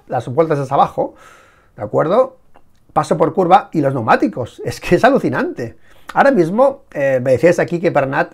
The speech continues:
estaba hablando con Morea, eh, con Pecino, no sé qué, sobre Michelin, el neumático delantero, que,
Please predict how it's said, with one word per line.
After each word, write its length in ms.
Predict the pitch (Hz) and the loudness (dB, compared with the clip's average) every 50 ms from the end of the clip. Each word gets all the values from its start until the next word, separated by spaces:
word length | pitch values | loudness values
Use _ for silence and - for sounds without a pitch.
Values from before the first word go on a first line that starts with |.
| - | -14
estaba 340 | 160 131 - - 143 143 147 | -14 -10 -6 -2 0 2 2
hablando 300 | 143 139 143 147 156 151 | 2 0 -2 -4 -4 -4
con 140 | - 139 131 | -4 -4 -4
Morea, 720 | 123 127 127 127 139 160 165 160 165 175 180 175 165 104 107 | -4 -2 -2 0 0 0 0 0 0 -2 -2 -4 -6 -8 -10
eh, 400 | 117 113 107 110 101 98 92 - - | -12 -12 -12 -14 -16 -16 -18 -14 -10
con 160 | 123 120 123 | -10 -8 -8
Pecino, 300 | 123 - - 180 180 - | -8 -8 -6 -4 -4 -4
no 80 | 156 | -4
sé 100 | 117 - | -6 -6
qué, 200 | - 160 - - - - - _ _ _ _ _ | -4 -4 -6 -6 -10 -20 -20 _ _ _ _ _
sobre 340 | _ - - 170 156 151 143 | _ 0 2 2 2 2 2
Michelin, 400 | 143 147 - - 151 151 180 208 | 0 -2 -2 -2 0 0 2 0
el 80 | 208 175 | 0 -2
neumático 320 | 147 131 131 160 175 180 | -2 -2 -2 0 2 2
delantero, 500 | 151 127 123 120 120 151 175 196 220 208 | 2 0 -2 -2 -2 0 0 0 0 -2
que, 300 | - 156 143 135 131 - | -2 -4 -6 -6 -6 -12